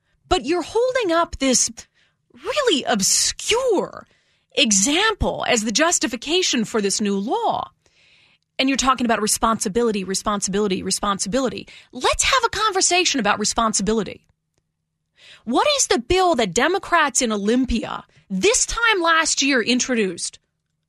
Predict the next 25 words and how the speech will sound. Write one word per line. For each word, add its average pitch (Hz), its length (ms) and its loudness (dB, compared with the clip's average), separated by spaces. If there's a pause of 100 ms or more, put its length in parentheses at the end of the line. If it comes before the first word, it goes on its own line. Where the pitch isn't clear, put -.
(1700)
It 285 160 2
is 254 160 2
a 240 80 2
bill 453 640 2 (420)
that, 240 160 -2
if 302 160 0
it 453 140 0
passed, 311 540 0 (180)
would 262 160 0
have 214 220 0
reduced 247 600 2
the 370 100 0
penalty 294 520 0
for 254 180 -2
drive-by 302 720 2
shooters 277 520 0 (180)
who 277 180 2
murder 294 520 4
someone. 185 500 -2 (1500)
You 302 140 4
want 539 260 2
to - 80 -4
talk 403 340 0
to 294 100 0
me? 254 280 4